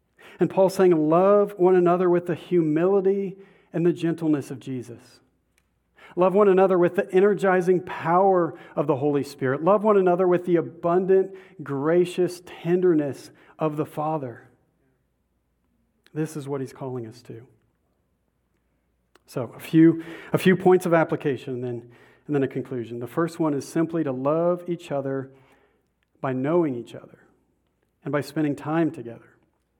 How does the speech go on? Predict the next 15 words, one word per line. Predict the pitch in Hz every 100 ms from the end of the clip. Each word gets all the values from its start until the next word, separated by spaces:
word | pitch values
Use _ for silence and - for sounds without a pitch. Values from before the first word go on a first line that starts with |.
| _ _ _ _ _
You | 175
know, |
it's | 175
genuinely | - 165 180 180 165
hard | 113 139 147 143
to | 139
love | 131 139
someone | - 151 147 147
if | 135
you, | 135 127 - -
if | 143
you | 147
don't | 165 139 127
know | 135 151
them. | 160 160 165